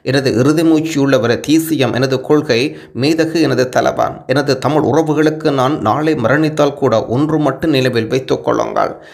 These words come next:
நான் ஒரு தமிழனுக்கு பிறந்தவன். முஸ்லிம் சிங்கள சமுதாயங்கள் சகோதரர்களாக நினைத்து வாழ்ந்தவன்.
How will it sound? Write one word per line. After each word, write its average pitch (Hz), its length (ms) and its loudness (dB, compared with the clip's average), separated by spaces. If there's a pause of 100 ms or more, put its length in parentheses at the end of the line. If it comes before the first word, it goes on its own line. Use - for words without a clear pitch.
(100)
நான் 127 200 0
ஒரு 131 320 2
தமிழனுக்கு 156 500 0
பிறந்தவன். 123 580 0
முஸ்லிம் 135 440 0
சிங்கள 147 440 0
சமுதாயங்கள் 127 640 0
சகோதரர்களாக 135 540 0
நினைத்து 127 380 -2
வாழ்ந்தவன். 98 640 -2